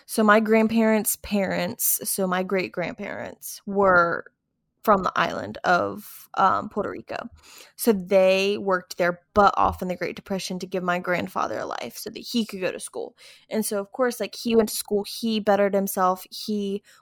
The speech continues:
went to the Air Force, he got a job at Delta, he was a mechanic, he worked for Pan Am before Delta. He, like, put his savings bonds for, so that we could go to college, and he created this amazing life so that we could do better.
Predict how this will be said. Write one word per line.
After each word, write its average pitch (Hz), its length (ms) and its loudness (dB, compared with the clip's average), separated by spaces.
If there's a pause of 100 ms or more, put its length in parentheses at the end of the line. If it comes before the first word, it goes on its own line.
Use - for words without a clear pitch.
went 226 140 0
to 214 80 -2
the 208 120 0
Air 196 140 2
Force, 190 380 -4
he 190 360 -6 (200)
got 208 160 4
a 196 40 0
job 190 220 2
at 190 120 2
Delta, 185 260 0
he 190 260 -6
was 190 300 0
a 190 40 -4
mechanic, 180 480 -6
he - 140 -8
worked 185 240 -8
for 185 100 -10
Pan 180 280 -4
Am 175 120 -2
before 240 320 0
Delta. 202 480 -2 (480)
He, 208 540 -4
like, 202 220 2 (100)
put 220 140 0
his 208 180 2
savings 254 380 4
bonds 208 280 2
for, - 140 -14
so - 220 -6
that - 100 -2
we 196 100 -6
could 202 140 -8
go 226 80 -8
to - 80 -10
college, 240 420 2
and 196 200 -4
he 202 120 -2
created 214 440 -2
this 196 140 -8
amazing 190 380 -2
life 196 200 2
so 202 100 -4
that 190 160 -4
we 202 100 -4
could 196 140 -6
do 180 140 -4
better. 202 480 2